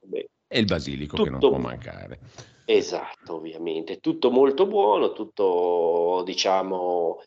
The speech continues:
Speaker 1: i sapori ci sono, le quantità no.
Speaker 2: Mm.
Speaker 1: Il conto c'è, il conto si fa sentire. Le devo dire che se il conto, mm, assolutamente importante, importante,
Speaker 2: Quindi
Speaker 1: soprattutto
Speaker 2: cappone
Speaker 1: nel
Speaker 2: anoressico, ma conto bulimico.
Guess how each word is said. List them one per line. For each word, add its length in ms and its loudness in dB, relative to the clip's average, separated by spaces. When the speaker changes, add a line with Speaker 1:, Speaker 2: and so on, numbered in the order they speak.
Speaker 1:
i 80 -14
sapori 480 4
ci 160 -2
sono, 520 4
le 180 -2
quantità 580 -2
no. 640 0
Speaker 2:
Mm. 200 2
Speaker 1:
Il 120 -2
conto 400 0
c'è, 480 -4
il 140 -14
conto 460 -6
si 160 -8
fa 160 -4
sentire. 640 -4
Le 120 -2
devo 220 -2
dire 400 0
che 140 -4
se 1200 2
il 140 -8
conto, 680 6
mm, 160 -6
assolutamente 960 -4
importante, 960 -6
importante, 960 0
Speaker 2:
Quindi 260 4
Speaker 1:
soprattutto 60 -2
Speaker 2:
cappone 440 4
Speaker 1:
nel 100 6
Speaker 2:
anoressico, 640 4
ma 160 2
conto 380 0
bulimico. 800 -6